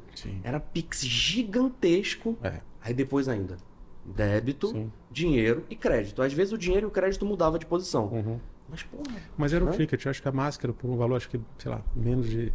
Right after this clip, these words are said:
Speaker 1: cinquenta reais, alguma coisa
Speaker 2: Era
Speaker 1: assim.
Speaker 2: trinta e cinco.
Speaker 1: Trinta e cinco. Então,
Speaker 2: É.
Speaker 1: acho que pelo valor é mais natural que entre débito, débito, PIX, de dinheiro acabou, né? Dinheiro é muito raro você ter dinheiro. Mas aí o Pix veio pra varrer. Inclusive, ano que
Speaker 2: É.
Speaker 1: vem, eles vão acabar com o doc e o ted.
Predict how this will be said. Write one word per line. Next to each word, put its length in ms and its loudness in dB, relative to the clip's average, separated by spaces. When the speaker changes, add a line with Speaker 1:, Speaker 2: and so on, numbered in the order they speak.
Speaker 1:
cinquenta 520 -2
reais, 400 0
alguma 200 -4
coisa 200 -2
Speaker 2:
Era 80 4
Speaker 1:
assim. 80 0
Speaker 2:
trinta 200 -2
e 40 -2
cinco. 340 0
Speaker 1:
Trinta 260 -2
e 40 2
cinco. 260 -8
Então, 220 0
Speaker 2:
É. 40 0
Speaker 1:
acho 120 -6
que 60 -12
pelo 160 2
valor 420 2
é 80 -4
mais 320 0
natural 540 0
que 160 -6
entre 180 -2
débito, 460 -2
débito, 400 0
PIX, 340 0
de 300 2
dinheiro 500 6
acabou, 340 2
né? 180 2
Dinheiro 440 0
é 40 -2
muito 380 0
raro 420 0
você 140 -4
ter 160 -4
dinheiro. 400 0
Mas 220 4
aí 60 6
o 80 4
Pix 340 0
veio 240 4
pra 180 0
varrer. 460 2
Inclusive, 500 0
ano 140 4
que 100 -2
Speaker 2:
É. 40 0
Speaker 1:
vem, 260 4
eles 160 0
vão 120 4
acabar 360 0
com 160 -2
o 20 0
doc 280 0
e 20 0
o 20 0
ted. 320 -2